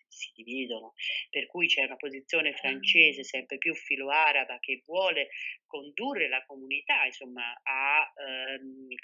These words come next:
Speaker 1: rispondere in modo deciso verso Israele e non concedergli nuovi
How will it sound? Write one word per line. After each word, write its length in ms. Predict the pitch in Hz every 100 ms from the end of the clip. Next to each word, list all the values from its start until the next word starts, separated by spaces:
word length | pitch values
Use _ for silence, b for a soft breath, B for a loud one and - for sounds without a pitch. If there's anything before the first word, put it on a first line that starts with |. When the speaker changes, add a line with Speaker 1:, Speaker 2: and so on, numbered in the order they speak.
| 147
Speaker 1:
rispondere 760 | 151 - 285 311 160 127 127
in 120 | 127
modo 260 | 131 139 139
deciso 600 | 127 135 - 233 151 127
verso 320 | 123 123 -
Israele 480 | 127 - 139 165 170
e 40 | 139
non 200 | 135 131
concedergli 960 | 135 127 127 240 214 165 135 127 120
nuovi 480 | 127 147 139 135 131